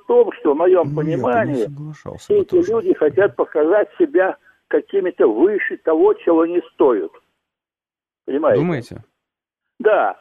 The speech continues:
Speaker 1: Это люди обычно делают не ту, м-, м-, носят, так сказать, причёску, не так одеваются, не так ведут себя в обществе.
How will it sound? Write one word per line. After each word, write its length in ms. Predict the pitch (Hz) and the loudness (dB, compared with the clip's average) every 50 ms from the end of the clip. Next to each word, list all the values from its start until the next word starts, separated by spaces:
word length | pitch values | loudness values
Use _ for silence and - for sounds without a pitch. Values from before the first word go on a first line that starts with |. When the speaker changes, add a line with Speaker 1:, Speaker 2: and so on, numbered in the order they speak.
| _ _ _ _ _ - | _ _ _ _ _ 0
Speaker 1:
Это 280 | 226 233 453 - 220 | 0 0 2 2 2
люди 280 | 214 208 415 214 175 - | 2 2 0 -2 0 2
обычно 480 | - - - 208 208 202 - - 180 | 0 2 2 0 0 0 2 0 0
делают 400 | 180 180 190 180 170 175 175 - - _ _ 320 262 _ _ - | 0 2 0 2 2 2 0 -2 -4 _ _ -20 -20 _ _ -6
не 140 | 180 202 | -4 -4
ту, 300 | 196 _ - 220 214 196 147 | -4 _ -4 -2 0 0 0
м-, 320 | 127 110 113 117 117 135 185 | 0 -2 -4 -4 -2 -2 -2
м-, 340 | - 160 131 156 143 151 | -2 -2 -2 -2 -2 -2
носят, 460 | 135 143 165 180 147 - 156 139 - - | 0 2 2 2 2 2 -2 -6 -6 -4
так 180 | - 170 - - - | -4 -4 -4 -4 -4
сказать, 340 | - - 113 127 147 127 - _ _ _ _ _ _ _ _ | -2 -2 0 2 0 0 -2 _ _ _ _ _ _ _ _
причёску, 960 | - 160 143 - - - 165 185 185 185 180 165 - - - - 147 156 - _ _ _ _ _ - | -2 -2 -2 -2 2 4 4 4 6 4 4 2 0 -2 -4 -2 -2 -2 -2 _ _ _ _ _ -4
не 120 | 156 170 170 | -2 0 0
так 220 | - 214 185 - | 2 0 0 0
одеваются, 920 | 160 131 139 139 127 123 151 175 175 165 160 156 147 143 131 _ - - | -2 0 2 2 2 4 2 2 2 2 0 -2 -2 -4 -6 _ -10 -10
не 140 | - 160 165 | -8 -6 -4
так 220 | - 214 196 - 156 | -2 -2 -2 0 2
ведут 580 | 156 147 127 117 143 165 175 170 160 143 - - | 0 0 2 2 4 4 4 4 4 0 -2 -2
себя 240 | 170 135 147 151 | -2 2 2 2
в 80 | 143 143 | 4 4
обществе. 640 | 151 151 143 - - - - - - 127 - - | 2 2 0 -2 -6 -12 -12 -6 -4 -2 -2 -4